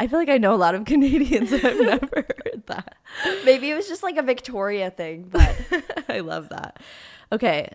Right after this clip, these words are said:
Speaker 1: another really crazy one, but who is your favorite Canadian?
Speaker 2: My favorite Canadian? Um, oh my gosh.
Speaker 1: <laughs>
Speaker 2: Trying to th-, I mean, like, Justin Bieber was the first one that popped into my head for, like, Canadian, but I feel like
Speaker 1: That's a
Speaker 2: there's
Speaker 1: good
Speaker 2: so many
Speaker 1: one.
Speaker 2: people that I don't even know are Canadian.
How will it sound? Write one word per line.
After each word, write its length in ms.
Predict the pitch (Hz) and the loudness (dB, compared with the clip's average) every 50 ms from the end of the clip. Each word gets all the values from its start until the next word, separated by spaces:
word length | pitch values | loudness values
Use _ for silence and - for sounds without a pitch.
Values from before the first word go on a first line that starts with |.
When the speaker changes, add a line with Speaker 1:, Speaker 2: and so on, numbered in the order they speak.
| - - | -14 -8
Speaker 1:
another 400 | - 202 196 175 175 180 170 175 | -4 -2 0 2 2 2 0 0
really 200 | 165 165 160 156 | 0 -2 -2 -2
crazy 360 | 165 - 170 156 156 - 156 | -4 -4 -4 -4 -4 -4 -6
one, 260 | 151 147 147 151 196 196 | -6 -6 -4 -4 -4 -2
but 380 | 190 175 160 147 - - - - - | 0 0 0 0 -2 -4 -8 -6 -4
who 120 | 233 226 | -2 0
is 120 | 247 226 202 | 0 0 0
your 100 | 220 202 | -2 -2
favorite 300 | - 165 165 143 143 - | -2 -4 -4 -6 -8 -12
Canadian? 500 | - 143 - - - - - - 208 - _ _ _ _ | -10 -12 -10 -10 -12 -12 -14 -14 -18 -20 _ _ _ _
Speaker 2:
My 140 | - 226 220 - _ - | -12 -12 -12 -14 _ -10
favorite 400 | 202 190 202 214 233 220 - - | -8 -8 -8 -8 -8 -10 -12 -12
Canadian? 600 | - - 208 180 175 175 170 165 165 160 160 170 - - - | -14 -16 -12 -12 -12 -10 -12 -12 -12 -12 -12 -12 -14 -10 -6
Um, 420 | 185 196 190 190 196 202 202 196 185 170 - - _ _ _ _ _ _ _ _ _ _ _ _ - | -6 -4 -2 -2 -2 -4 -6 -8 -12 -12 -14 -16 _ _ _ _ _ _ _ _ _ _ _ _ -20
oh 80 | 202 | -18
my 140 | 233 285 262 | -16 -16 -16
gosh. 560 | 214 170 185 202 165 170 180 - - - _ _ _ _ _ | -16 -16 -12 -12 -12 -12 -12 -14 -20 -20 _ _ _ _ _
Speaker 1:
<laughs> 920 | - - - - - - - 226 - - _ - - _ _ _ _ - | 0 0 0 0 -2 -8 -14 -18 -20 -20 _ -20 -20 _ _ _ _ -16
Speaker 2:
Trying 200 | - 233 214 214 | -12 -12 -10 -10
to 60 | 226 | -12
th-, 100 | 226 _ _ _ _ _ - | -16 _ _ _ _ _ -6
I 60 | 220 | -4
mean, 160 | 226 240 247 | -2 -2 0
like, 160 | 269 269 262 | -2 -2 -2
Justin 400 | - - 220 220 - - 494 339 | 0 0 0 0 0 -2 -4 -4
Bieber 420 | 247 220 202 196 196 214 208 202 185 | -2 -4 -8 -6 -4 -4 -4 -4 -4
was 200 | 190 196 190 - | -6 -8 -8 -8
the 80 | 202 | -10
first 260 | - - 185 185 190 - | -10 -8 -8 -8 -8 -8
one 80 | 208 202 | -8 -8
that 120 | - - | -8 -8
popped 340 | - - - 165 - - - | -6 -4 -4 -4 -4 -6 -10
into 220 | 180 170 - 196 | -12 -12 -12 -10
my 120 | 190 170 165 | -8 -8 -8
head 320 | 170 170 147 151 156 190 | -8 -10 -12 -14 -16 -16
for, 120 | - 175 165 | -16 -16 -16
like, 200 | 151 151 - _ | -14 -16 -18 _
Canadian, 560 | - - 185 170 160 156 156 170 175 180 185 | -18 -14 -12 -12 -12 -10 -10 -10 -10 -10 -8
but 120 | 196 202 190 | -6 -4 -4
I 80 | 175 | -4
feel 140 | 180 - 202 196 | -4 -4 -6 -6
like 60 | 196 | -6
Speaker 1:
That's 20 | |
a 20 | 202 | -6
Speaker 2:
there's 100 | 254 285 | -8 -6
Speaker 1:
good 40 | - | -6
Speaker 2:
so 120 | - 208 180 | -6 -6 -6
many 140 | 185 190 | -6 -6
Speaker 1:
one. 60 | 196 190 | -8 -10
Speaker 2:
people 220 | - 214 - 202 | -12 -14 -12 -8
that 60 | 208 196 | -6 -6
I 40 | |
don't 260 | 185 175 180 170 175 170 | -6 -6 -8 -8 -8 -10
even 240 | 165 170 165 160 | -12 -14 -14 -12
know 240 | 156 156 151 151 - - | -10 -10 -10 -10 -10 -10
are 140 | - 156 143 | -10 -10 -10
Canadian. 640 | - - - 151 127 127 139 135 131 147 165 185 | -12 -14 -16 -16 -16 -16 -16 -16 -16 -16 -16 -18